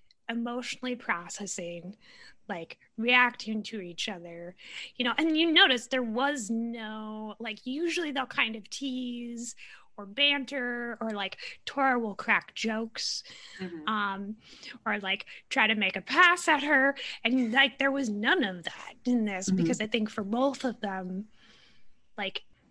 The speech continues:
Speaker 1: they were relieved to see each other. And I think, like, just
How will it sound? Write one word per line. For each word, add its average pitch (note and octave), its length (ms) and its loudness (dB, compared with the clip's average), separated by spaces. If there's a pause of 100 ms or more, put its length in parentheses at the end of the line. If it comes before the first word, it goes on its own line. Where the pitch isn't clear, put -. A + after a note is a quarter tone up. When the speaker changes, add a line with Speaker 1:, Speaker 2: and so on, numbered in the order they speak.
(280)
Speaker 1:
they B3 180 2
were D4 160 2
relieved A#3 560 2
to A3+ 80 -4
see - 200 -4
each G#3+ 280 0
other. B3+ 320 2
And G#3 220 -2
I G3+ 80 -4
think, G3+ 320 -12 (120)
like, F#3+ 440 -16 (1200)
just - 380 -16